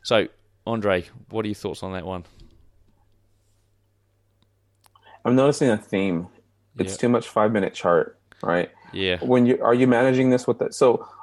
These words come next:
Speaker 2: a lot of times what I do, if I'm, because it looks like we've topped out, right? Because you, you following, let's see if you can see the mouse. Can you see the mouse again?
Speaker 1: Yep.
Speaker 2: Okay. Right.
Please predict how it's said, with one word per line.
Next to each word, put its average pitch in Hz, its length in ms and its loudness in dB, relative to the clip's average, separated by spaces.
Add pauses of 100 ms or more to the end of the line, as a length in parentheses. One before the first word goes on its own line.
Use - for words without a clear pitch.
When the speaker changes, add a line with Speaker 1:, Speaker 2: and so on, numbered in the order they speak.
Speaker 2:
a - 60 2
lot 135 180 4
of 139 60 0
times 127 240 0
what 107 120 4
I 95 120 4
do, 90 180 2
if 85 120 -2
I'm, 107 220 0 (2000)
because 123 300 2
it 123 60 6
looks 127 220 2
like 143 160 0
we've 110 200 0
topped - 340 -4
out, 76 360 0
right? 82 360 2
Because 87 420 -2
you, 80 200 -4
you 80 440 -4 (1300)
following, 107 680 0
let's 95 180 -6
see 95 60 -8
if - 80 -10
you - 60 -10
can - 60 -12
see - 120 -8
the 92 80 -4
mouse. 92 360 -4 (140)
Can 120 120 -2
you - 20 -2
see 117 120 -6
the 117 60 2
mouse 101 200 0
again? 123 260 -2
Speaker 1:
Yep. - 200 -6 (760)
Speaker 2:
Okay. 90 140 0 (580)
Right. 85 320 0